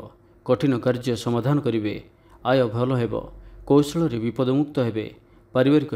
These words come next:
ଶାନ୍ତି ପ୍ରାପ୍ତ ହେବ। ବ୍ୟବସାୟରେ ଫଳ ମଧ୍ୟମ। ପାଠପଢ଼ାରେ ପ୍ରତିଦ୍ୱନ୍ଦିତା ବୃଦ୍ଧି ପାଇବ। ଏହା ସହ ବନ୍ଧୁ ମିଳନ, କର୍ମ ଚଞ୍ଚଳ ଓ ସେବା ପୂଜା କରିବେ। ତ ଏହା ଥିଲା ସେହି ବାରଟି ରାଶି, ଯେଉଁମାନଙ୍କ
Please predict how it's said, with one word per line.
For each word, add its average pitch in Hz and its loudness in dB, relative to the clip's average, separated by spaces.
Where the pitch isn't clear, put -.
ଶାନ୍ତି 123 -4
ପ୍ରାପ୍ତ 123 -6
ହେବ। 110 -4
ବ୍ୟବସାୟରେ 143 2
ଫଳ 131 2
ମଧ୍ୟମ। 123 2
ପାଠପଢ଼ାରେ 151 2
ପ୍ରତିଦ୍ୱନ୍ଦିତା 135 0
ବୃଦ୍ଧି 127 0
ପାଇବ। 113 2
ଏହା 143 4
ସହ 147 0
ବନ୍ଧୁ 127 4
ମିଳନ, 143 4
କର୍ମ 127 4
ଚଞ୍ଚଳ 139 0
ଓ 127 0
ସେବା 127 2
ପୂଜା 131 0
କରିବେ। 107 -2
ତ - -6
ଏହା 170 6
ଥିଲା 143 0
ସେହି 131 4
ବାରଟି 131 4
ରାଶି, 135 -2
ଯେଉଁମାନଙ୍କ 151 4